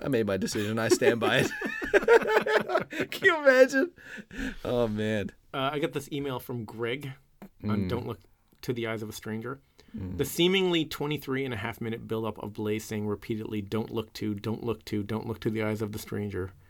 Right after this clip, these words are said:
Speaker 2: is one of my least favorite things in the Maiden discography. Totally unnecessary."
Speaker 1: Mm.
Speaker 2: And then Aiden says, "Don't Look to the Eyes of a Stranger is the second worst Maiden song ever."
Speaker 1: Wow.
Speaker 2: Second worst.
Speaker 1: Second worst.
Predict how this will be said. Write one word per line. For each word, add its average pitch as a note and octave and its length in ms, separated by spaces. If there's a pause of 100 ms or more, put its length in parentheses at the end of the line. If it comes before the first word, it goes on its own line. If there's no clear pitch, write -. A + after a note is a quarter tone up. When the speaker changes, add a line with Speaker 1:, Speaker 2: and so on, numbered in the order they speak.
(200)
Speaker 2:
is B2+ 140
one D3+ 160
of C#3+ 80
my C#3+ 140
least C3 320
favorite B2+ 340
things A#2+ 240
in A2 100
the A2 60
Maiden G#2+ 320
discography. G#2 680
Totally B2 400
unnecessary." A2 720 (280)
Speaker 1:
Mm. E2 180
Speaker 2:
And A2 100
then A2 120 (120)
Aiden C3 400
says, G#2 440 (320)
"Don't C3+ 300
Look B2+ 220
to B2+ 80
the A#2+ 140
Eyes A2+ 160
of A2 80
a G#2+ 40
Stranger G#2+ 420
is G#2+ 140
the A2 60
second A2+ 380
worst G#2 220
Maiden G#2+ 280
song A2 300
ever." - 240 (280)
Speaker 1:
Wow. E2+ 460
Speaker 2:
Second D#3 300
worst. - 360 (160)
Speaker 1:
Second - 400
worst. - 460